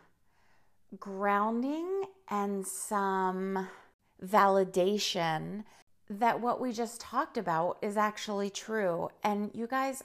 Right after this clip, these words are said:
I swear I do not look at these cards and choose one by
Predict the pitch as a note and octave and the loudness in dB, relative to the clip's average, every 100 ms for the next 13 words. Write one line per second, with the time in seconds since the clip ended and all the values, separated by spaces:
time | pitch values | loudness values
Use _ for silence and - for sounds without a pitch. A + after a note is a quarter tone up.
0 | - C4 - - G#3 F#3+ F#3 G3 A#3 A#3+ | -8 -8 -8 -10 -4 -2 -2 -4 -6 -8
1 | - - - _ G#3 G3 F#3+ G3+ G3+ F#3 | -18 -20 -20 _ -2 -2 -2 -4 -2 -2
2 | F#3 - F#3 F#3 G3+ F#3+ F#3+ F3+ - - | -2 -4 -6 -4 -6 -6 -6 -6 -8 -2
3 | E3+ F3 F3 - E3+ D#3+ - - F3+ F#3+ | 0 0 -4 -8 -10 -8 -8 -6 -4 -2
4 | G3 A3 A#3 B3 C4+ C#4 C#4+ - - - | -4 -6 -4 -2 -2 -4 -6 -14 -20 -14
5 | F3+ F#3+ E3+ E3+ E3 D#3+ E3 | 0 2 2 0 0 -2 -4